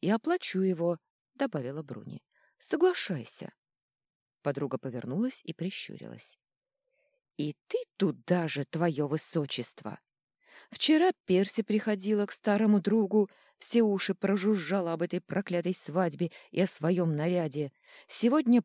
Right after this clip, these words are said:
папа, вот ты. Вы сговорились, что ли?" "Любимая,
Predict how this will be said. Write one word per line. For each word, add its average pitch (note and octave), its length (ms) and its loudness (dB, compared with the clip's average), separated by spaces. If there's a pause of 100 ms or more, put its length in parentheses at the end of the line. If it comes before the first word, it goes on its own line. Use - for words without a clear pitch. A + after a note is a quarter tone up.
папа, E3 500 2 (460)
вот G3+ 300 6 (260)
ты. F#3+ 320 2 (1300)
Вы E3 220 0
сговорились, B3 680 4
что - 420 0
ли?" A#2 220 -4 (840)
"Любимая, C3+ 800 -4